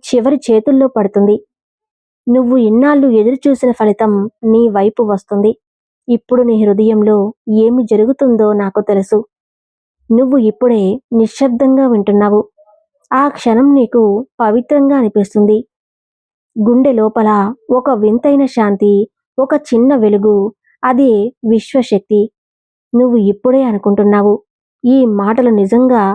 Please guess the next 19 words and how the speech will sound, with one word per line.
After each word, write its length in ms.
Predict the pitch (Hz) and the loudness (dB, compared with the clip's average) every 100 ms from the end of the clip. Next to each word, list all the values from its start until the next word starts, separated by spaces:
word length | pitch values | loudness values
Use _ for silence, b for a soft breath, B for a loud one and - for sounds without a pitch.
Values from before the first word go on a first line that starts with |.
| - 233 | -4 -2
నాకేనా? 580 | 214 208 214 247 208 196 214 _ _ _ - | 0 0 0 -2 0 -4 -8 _ _ _ -2
ఈ 120 | 294 285 | 2 2
ఆశీర్వాదం 720 | 226 247 339 320 311 269 269 247 | 0 0 0 2 2 2 2 2
నిజంగా 460 | 196 233 277 262 240 | 2 2 2 2 0
నా 200 | 208 202 | 0 -2
దారిలో 360 | 220 254 269 254 | 0 0 2 0
వస్తుందా?" 500 | 208 196 - 208 202 196 214 _ _ _ | 0 -4 -2 0 0 -2 -4 _ _ _
అవును 320 | 214 202 202 202 | -2 0 0 0
బిడ్డా, 300 | 190 202 196 233 _ _ _ _ _ - | 0 -2 -2 -6 _ _ _ _ _ -4
నిజంగానే 680 | 220 233 285 277 262 254 240 | 0 2 2 2 0 2 2
నీకే. 380 | 220 208 226 220 196 220 _ _ - | 2 0 0 0 -2 -8 _ _ -2
నువ్వు 260 | 240 247 262 | -2 0 0
దీనిని 340 | 233 240 226 | 0 2 0
వింటున్నావంటే 800 | 208 208 254 269 269 220 202 220 202 214 _ _ _ | 0 0 0 2 2 -2 0 0 0 -4 _ _ _
దానికి 560 | 214 208 226 277 294 277 | -6 -2 0 0 0 0
ఒక 180 | 247 226 | 0 0
దైవ 300 | 208 196 214 240 | -2 0 0 0
కారణం 440 | 214 202 208 226 | -2 -2 0 0
ఉంది. 220 | 208 196 | 0 0